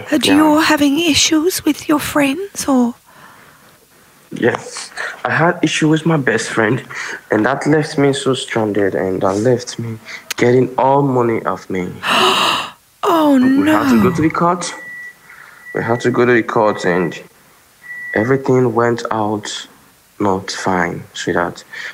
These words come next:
Speaker 2: And which I've never told you that, you know.
Speaker 1: Your best friend betrayed you? Your best
Speaker 2: He
Speaker 1: friend?
Speaker 2: betrayed me.
Speaker 1: Oh,
Speaker 2: Yes.
Speaker 1: Carey.
Speaker 2: 'Cause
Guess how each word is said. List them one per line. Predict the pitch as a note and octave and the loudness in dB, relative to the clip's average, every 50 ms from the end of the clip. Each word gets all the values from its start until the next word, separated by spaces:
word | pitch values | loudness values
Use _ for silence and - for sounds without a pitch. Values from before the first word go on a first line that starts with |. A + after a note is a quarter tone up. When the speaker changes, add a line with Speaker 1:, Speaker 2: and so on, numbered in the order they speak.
| - _ _ | -16 _ _
Speaker 2:
And | F2 E2+ - G2+ - - | -6 -4 -4 -4 -2 0
which | F#2 E2+ E2 - - | 0 0 0 -2 -4
I've | F2 F#2+ | -2 -2
never | F#2+ F2 F2+ F2 | -2 -2 -2 -2
told | D#2+ - G2 F#2+ E2+ | -2 0 0 0 0
you | G2 F2+ | 0 -2
that, | - F2+ G2 - - B2 - - - - - _ _ _ _ - - | -2 -2 -2 -2 -4 -8 -14 -20 -20 -20 -20 _ _ _ _ -10 -6
you | - G2 F#2 | -4 -2 0
know. | F#2 F#2 F#2 F#2 - | 0 -2 -2 -4 -6
Speaker 1:
Your | - G4 G#4 | -2 -2 -2
best | G4+ - - B4 A#4+ A4 A4 - - - | -2 0 0 2 2 2 2 0 0 0
friend | - - - - - A4 G#4 E4+ F4+ G#4+ A4 E4+ - | -2 -4 -4 -2 0 2 2 2 2 0 -2 -4 -4
betrayed | - F4+ - - - - - C#4 C4+ C#4 D#4 - - | -4 -2 -2 -2 -2 2 2 4 4 4 4 2 2
you? | - F4+ A4 B4+ - - - - _ _ - - - - - - - - - - _ _ _ _ _ - - - | 2 4 2 2 2 -6 -16 -20 _ _ -20 -20 -20 -20 -20 -20 -20 -20 -20 -20 _ _ _ _ _ -20 -6 0
Your | - G4 F#4+ - _ | 2 2 2 0 _
best | - - F#4+ F#4+ - - - - | 0 0 0 2 0 -2 0 0
Speaker 2:
He | - | -2
Speaker 1:
friend? | - - G2+ - G4 E4+ D4+ D4 C#4 - - - | 0 0 2 2 4 4 4 4 2 2 0 -2
Speaker 2:
betrayed | F#2 F#2 F#2 F#2 G2+ | -4 -4 -4 -6 -8
me. | - - - - - - - - - - - - - _ _ _ _ | -10 -12 -16 -20 -20 -20 -20 -20 -20 -20 -20 -20 -20 _ _ _ _
Speaker 1:
Oh, | F4+ D#4+ D4 C#4 B3 G#3+ - | 4 4 6 4 4 2 0
Speaker 2:
Yes. | - - - - - | -2 -2 -2 -2 0
Speaker 1:
Carey. | E4+ E4+ E4 E4 F4 E4 D#4+ - - E4+ F4 - - - - _ _ - | 0 2 2 2 2 2 2 0 -2 -4 -4 -4 -8 -10 -12 _ _ 0
Speaker 2:
'Cause | - A#2 A2 G2+ G2+ - | 2 2 2 2 0 -2